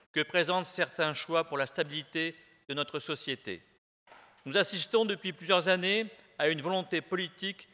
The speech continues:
de diminuer le rôle de l'État, garant de l'intérêt général. La volonté de déréglementation gagne la majorité des politiques publiques, assortie de coupes budgétaires, de réduction d'effectifs, d'abandon de territoires entiers par des services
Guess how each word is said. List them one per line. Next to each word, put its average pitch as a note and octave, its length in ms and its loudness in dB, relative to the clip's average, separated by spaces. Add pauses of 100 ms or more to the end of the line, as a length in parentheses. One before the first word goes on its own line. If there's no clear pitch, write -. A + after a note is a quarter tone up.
(220)
de A#2+ 80 -8
diminuer G3+ 480 0
le F3 120 4
rôle D#3+ 220 2
de D3+ 80 0
l'État, D#3 520 0 (320)
garant F3 360 6
de D#3+ 80 0
l'intérêt D3+ 440 2
général. G2+ 560 -4 (680)
La C#3 120 8
volonté G#3+ 420 4
de F3+ 100 -2
déréglementation G3+ 1160 2
gagne E3+ 320 2
la D#3+ 100 2
majorité E3+ 560 2
des D#3+ 140 0
politiques D3+ 360 -6
publiques, D#3+ 460 -8 (380)
assortie G3 600 2
de D#3+ 140 0
coupes D#3+ 300 -6
budgétaires, D3+ 720 0 (340)
de A#2+ 140 -6
réduction F3+ 480 -2
d'effectifs, D#3 760 -6 (300)
d'abandon F#3 500 4
de - 60 -8
territoires D#3+ 560 0
entiers D#3+ 440 -4 (320)
par D3+ 140 8
des D#3+ 120 0
services D#3+ 460 -2